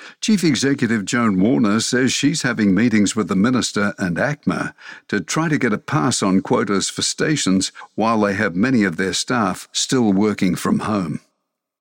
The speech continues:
A R N's told shareholders the naked truth at the H T and E A G M, and it's not pretty. The network was down seven point two percent on revenue in the March quarter,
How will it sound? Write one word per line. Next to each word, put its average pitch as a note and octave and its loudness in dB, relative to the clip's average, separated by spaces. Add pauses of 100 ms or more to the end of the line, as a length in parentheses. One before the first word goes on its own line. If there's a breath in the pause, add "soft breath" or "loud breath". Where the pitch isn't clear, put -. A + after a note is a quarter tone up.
(400 loud breath)
A - -2
R E2+ 0
N's A#2 0
told A2+ 0
shareholders A2+ 2
the G2 -2
naked G#2 0
truth C#3 0
at F2+ -2
the G#2+ 2
H B2 0
T B2 4
and A2 4
E A2 4 (100)
A A#2+ 4
G G#2 2
M, E2+ -2 (280 loud breath)
and C#3 2
it's D#3+ -2
not C#3+ 0
pretty. C#3+ -2 (480 loud breath)
The F#2 -2
network G#2+ 0
was G#2+ 0
down A2 2
seven A2+ 0
point G#2+ 0
two A#2+ 0
percent A2+ -2
on F#2+ 2
revenue A2+ 2
in A2 2
the F#2+ 2
March G#2 0
quarter, A2+ 0